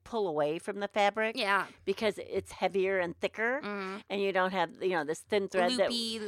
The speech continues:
Speaker 1: well, I always called them toe
Speaker 2: Yeah,
Speaker 1: catchers,
Speaker 2: toe
Speaker 1: 'cause, like, you
Speaker 2: catchers,
Speaker 1: put your
Speaker 2: yes.
Speaker 1: toe, you know,
Speaker 2: Yes.
Speaker 1: put your toe through your hem or whatever and catches the thread. But, um,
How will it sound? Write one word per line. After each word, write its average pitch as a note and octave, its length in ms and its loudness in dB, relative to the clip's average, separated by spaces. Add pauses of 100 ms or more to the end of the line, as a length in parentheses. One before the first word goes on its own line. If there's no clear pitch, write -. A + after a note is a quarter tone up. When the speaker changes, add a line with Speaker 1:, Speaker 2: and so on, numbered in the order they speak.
(140)
Speaker 1:
well, F#3+ 120 8
I G#3 140 10
always G3+ 220 8
called F3 300 0
them E3 160 -6
toe F#3+ 260 0
Speaker 2:
Yeah, G3 120 0
Speaker 1:
catchers, G#3+ 240 2
Speaker 2:
toe G#3 120 0
Speaker 1:
'cause, G#3 200 0
like, G3+ 220 2
you F3+ 60 -10
Speaker 2:
catchers, G#3 140 -4
Speaker 1:
put - 100 -10
your G3 280 2
Speaker 2:
yes. - 40 2
Speaker 1:
toe, - 120 -10
you F#3 80 -4 (100)
know, F3+ 60 -2
Speaker 2:
Yes. E3 120 -6
Speaker 1:
put G#3 160 -6
your F3 60 -12
toe G3+ 220 4
through G3 180 -2
your F3 240 -4
hem F#3 300 -4
or F#3 40 -4
whatever F3 460 -2
and D#3 240 -10 (160)
catches D#3 420 -12
the - 120 -16
thread. - 340 -10 (580)
But, G3+ 400 6
um, E3 440 -2